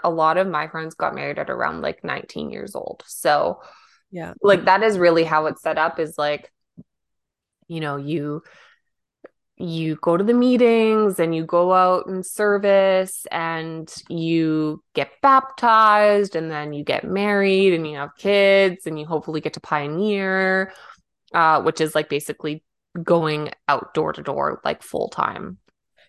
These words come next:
Speaker 2: And can I ask you real quick, why, why do you do that?
Speaker 1: Um, basically, you're, um,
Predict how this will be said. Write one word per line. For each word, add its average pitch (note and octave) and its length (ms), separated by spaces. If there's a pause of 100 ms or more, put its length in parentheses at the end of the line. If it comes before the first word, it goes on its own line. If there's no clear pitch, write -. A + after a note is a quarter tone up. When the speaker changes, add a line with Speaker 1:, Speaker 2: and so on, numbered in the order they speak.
(140)
Speaker 2:
And G3 300
can A#3 120
I C#4 100
ask - 320
you F#3+ 120
real G3 180
quick, F#3+ 380 (320)
why, E3 680 (680)
why D3 240
do E3 60
you D#3+ 100
do D3 160
that? G3+ 300 (1120)
Speaker 1:
Um, F#3+ 440 (220)
basically, G3+ 1080 (360)
you're, F3 680 (460)
um, E3+ 720